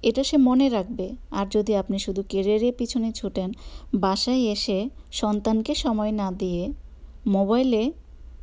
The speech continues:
সোশ্যাল মিডিয়াতে সময় দিচ্ছেন, ফ্রেন্ডের সাথে কথা বলছেন, এটাও কিন্তু সন্তান লক্ষ্য করে।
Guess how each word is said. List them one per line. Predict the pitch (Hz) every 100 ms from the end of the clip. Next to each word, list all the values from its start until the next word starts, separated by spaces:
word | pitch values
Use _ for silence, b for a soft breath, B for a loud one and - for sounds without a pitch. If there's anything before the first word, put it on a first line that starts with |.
| - - - -
সোশ্যাল | - 226 214 285
মিডিয়াতে | 277 208 196 277 285
সময় | 269 220 190
দিচ্ছেন, | 180 180 - 185 190 294 - - - -
ফ্রেন্ডের | - 196 202 262
সাথে | - 180 185
কথা | 185 180 208
বলছেন, | 196 180 - 190 - b - -
এটাও | 202 202
কিন্তু | 214 226 262
সন্তান | 269 262 262 208
লক্ষ্য | 180 180 190
করে। | 196 196